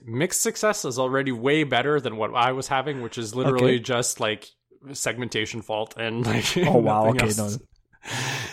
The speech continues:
Speaker 1: So, uh, so yeah, Crossover has a solution to this, but open source Wine users may be out of luck. I've tried all the versions that are in Homebrew. I've just done all the stuff. I don't necessarily want to build my own from source.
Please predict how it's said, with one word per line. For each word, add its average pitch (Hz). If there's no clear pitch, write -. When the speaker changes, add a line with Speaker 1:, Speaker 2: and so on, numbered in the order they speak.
Speaker 1:
So, 143
uh, 127
so 170
yeah, 156
Crossover 202
has 175
a 156
solution 151
to 151
this, 147
but 127
open 160
source 160
Wine 135
users 123
may 135
be 139
out 127
of 117
luck. 120
I've 120
tried 131
all 151
the 147
versions 135
that 127
are 120
in 110
Homebrew. 117
I've 104
just 131
done 151
all 143
the 127
stuff. 123
I 120
don't 139
necessarily 135
want 120
to 113
build 117
my 110
own 113
from 113
source. 123